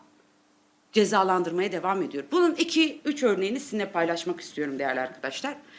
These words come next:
Bunlardan biri bildiğiniz gibi D T K eş başkanı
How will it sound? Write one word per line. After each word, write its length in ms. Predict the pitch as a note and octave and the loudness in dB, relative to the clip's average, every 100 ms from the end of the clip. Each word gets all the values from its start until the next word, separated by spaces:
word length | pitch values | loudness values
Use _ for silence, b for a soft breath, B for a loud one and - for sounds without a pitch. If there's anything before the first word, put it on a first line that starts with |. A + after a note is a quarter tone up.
| B B | B B
Bunlardan 580 | E4 D#4+ C#4 A#3 G#3+ G3 | 2 4 4 4 2 2
biri 320 | C#4+ B3 C#4+ B B B - | 2 0 -2 B B B 2
bildiğiniz 440 | E4+ A#3 G3+ F3 | 4 4 0 -2
gibi 180 | F3 F3+ | -4 2
D 140 | A#3+ | 2
T 160 | A#3+ F#3 | 2 -4
K 180 | - - | -2 -2
eş 220 | G#3+ - | -2 -2
başkanı 540 | B3 B3 - B3+ C4 | -4 -2 -2 0 -2